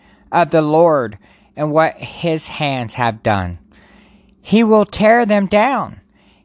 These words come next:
and never build them up again." Okay, verse six, "Praise be to the Lord,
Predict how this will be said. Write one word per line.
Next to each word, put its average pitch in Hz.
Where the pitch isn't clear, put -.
and 214
never 240
build 240
them 226
up 220
again." 247
Okay, 208
verse 214
six, -
"Praise 269
be 262
to 247
the 202
Lord, 165